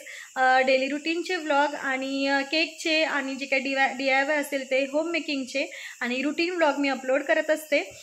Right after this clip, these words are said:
इथून पुढे कन्सिस्टन्सी ठेवेल आणि छान छान व्लॉग तुमच्यापर्यंत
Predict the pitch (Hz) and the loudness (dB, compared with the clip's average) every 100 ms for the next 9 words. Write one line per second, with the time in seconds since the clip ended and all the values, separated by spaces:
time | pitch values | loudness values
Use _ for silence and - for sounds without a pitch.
0 | - 285 311 359 370 349 349 302 294 320 | -12 -4 -2 -2 2 2 2 0 0 -2
1 | 320 320 302 330 320 302 330 - 277 277 | -2 -2 -2 0 2 2 0 0 0 0
2 | 285 294 262 - 330 339 294 269 262 262 | -2 -2 -2 -2 -2 -2 -2 2 2 0
3 | - 262 285 247 254 | -8 -8 -6 -6 -8